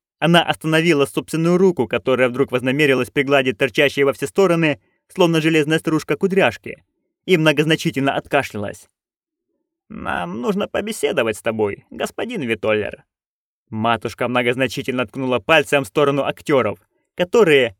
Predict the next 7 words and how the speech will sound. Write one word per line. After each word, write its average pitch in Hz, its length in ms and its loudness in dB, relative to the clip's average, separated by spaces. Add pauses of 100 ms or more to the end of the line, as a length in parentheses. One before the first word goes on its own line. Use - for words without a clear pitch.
разбирая 160 480 4
декорации, 160 800 2 (260)
явно 180 340 2
сторонились 180 540 0
ревностной 123 500 -2
поклонницы 127 520 -6
сцены. 107 520 -6